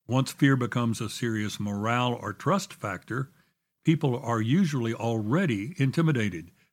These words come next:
They no longer feel safe enough to speak on the record about why they feel unsafe. Thus, an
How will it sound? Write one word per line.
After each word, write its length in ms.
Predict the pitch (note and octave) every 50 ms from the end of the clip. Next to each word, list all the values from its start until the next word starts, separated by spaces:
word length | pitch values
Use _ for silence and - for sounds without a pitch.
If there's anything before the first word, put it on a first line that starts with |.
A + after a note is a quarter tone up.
| _ _ -
They 140 | - A#2 A#2+
no 160 | A#2 A#2 A#2
longer 420 | A#2 A2+ A#2 D3 G3 G#3 E3 D3
feel 300 | B2+ - C3+ A#2 A2 A2
safe 340 | G#2 - - C#3 E3+ F#3+ -
enough 380 | C#3 A2+ G#2 G#2 A2 A2 - _ _ _ _ _
to 100 | - B2+
speak 460 | A2 - - - C3+ C3 B2+ C3 - - _ -
on 180 | - A#2 A2+ G#2+
the 100 | G#2+ G#2
record 500 | A2+ D3+ F#3+ F#3 - A2+ G#2 G2 A2+ - _ _ _ _ _ _ _ -
about 360 | - A2+ A2 A#2 A2+ C3+ - - - -
why 500 | C3 D3 D#3+ D#3+ C3 G#2 F#2 F2 F2+ - _ _ _ _ -
they 160 | A#2+ A#2+ A#2+
feel 540 | A2+ - - A#2+ G#2+ G#2 G#2 G2+ G#2 A#2+ - -
unsafe. 800 | - A2 G#2 G#2 G2+ - - - B2+ A#2+ G#2+ F2 - - - _ _ _ _ _ _ _ _ _ _ _ _ _ _ _ _ _ _ _ -
Thus, 380 | - A#2+ B2 D3+ E3+ D#3 - - - _ -
an 220 | - A2+ G#2+ A2